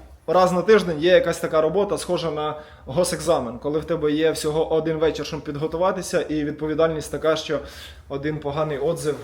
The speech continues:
на там так, і ти їдеш катати, возити піцу по Майамі.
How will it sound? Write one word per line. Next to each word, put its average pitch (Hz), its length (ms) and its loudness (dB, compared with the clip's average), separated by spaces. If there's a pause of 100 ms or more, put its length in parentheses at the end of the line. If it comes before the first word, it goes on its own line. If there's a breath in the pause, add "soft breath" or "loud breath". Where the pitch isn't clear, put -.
(180)
на 151 120 -2
там 139 200 -6
так, 156 380 2 (1300 loud breath)
і 131 100 -8
ти 151 160 -6
їдеш 143 520 -2 (180)
катати, 131 500 -2 (120)
возити 139 340 -4
піцу 147 420 -6 (100)
по 147 140 -4
Майамі. 139 360 0